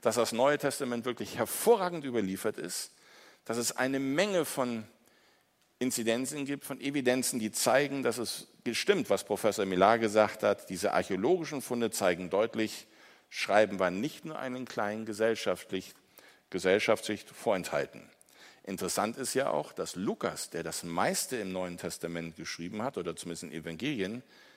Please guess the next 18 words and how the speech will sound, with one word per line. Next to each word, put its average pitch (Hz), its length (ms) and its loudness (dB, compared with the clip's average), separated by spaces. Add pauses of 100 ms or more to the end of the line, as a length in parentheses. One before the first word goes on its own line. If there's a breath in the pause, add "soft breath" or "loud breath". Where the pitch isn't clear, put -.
(140 loud breath)
ja 95 100 0
ein 92 140 -4
griechischer 127 480 2
Arzt 165 320 4
ist. - 360 -6
Der 92 120 0
hat 95 120 -4
ja 95 120 2
noch 180 180 0
eine 101 220 -2
besondere 87 400 -6
Bildung 85 320 -4
gehabt. 101 360 -4
Also 107 220 2
wir 110 100 0
können 151 280 0
darauf 117 240 6
vertrauen, 98 560 2